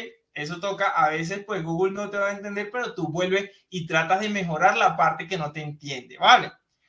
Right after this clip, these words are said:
Entonces, bueno, A ver, por acá les hago, por acá les voy a compartir, les voy a compartir, perdón, les voy a compartir el, lo que es el resumen de la sesión de hoy,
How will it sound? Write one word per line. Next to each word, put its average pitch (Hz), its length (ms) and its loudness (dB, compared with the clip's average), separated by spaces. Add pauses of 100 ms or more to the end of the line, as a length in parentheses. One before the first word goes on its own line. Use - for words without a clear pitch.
(140)
Entonces, 220 760 0
bueno, 175 280 4 (300)
A 151 100 6
ver, 196 220 2
por 247 140 2
acá 180 240 4
les 202 180 0
hago, 214 520 2 (2500)
por 170 140 0
acá 175 180 4
les 208 100 2
voy 233 100 6
a 226 60 4
compartir, 208 680 2
les 185 120 0
voy 180 120 2
a 185 40 0
compartir, 202 560 -2
perdón, 202 460 -4
les 156 100 -8
voy 165 120 -4
a 165 80 -4
compartir 202 960 -4
el, 156 500 -6
lo 151 160 -2
que 165 340 0
es 240 260 -4
el 170 200 -2
resumen 185 560 -2
de 208 100 -2
la 180 140 0
sesión 147 400 -8
de 160 100 -2
hoy, 156 200 0